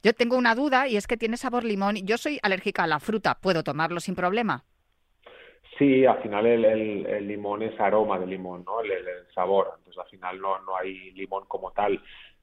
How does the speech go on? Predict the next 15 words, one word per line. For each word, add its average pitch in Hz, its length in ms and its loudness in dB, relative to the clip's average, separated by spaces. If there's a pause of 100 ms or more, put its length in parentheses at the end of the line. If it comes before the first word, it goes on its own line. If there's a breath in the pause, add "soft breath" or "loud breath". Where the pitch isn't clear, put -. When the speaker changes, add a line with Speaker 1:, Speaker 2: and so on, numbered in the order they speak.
Speaker 2:
Pero 104 680 4
al 101 120 0
final, 107 240 -6
en 113 60 -4
nuestro 113 320 -6
caso, 117 560 0
todo 110 240 0
lo 107 160 -2
que 107 120 -16
son 104 180 -20
los 104 140 -20
alérgenos 101 540 -6
importantes 101 500 -8
están 95 260 -4
en... 95 100 -4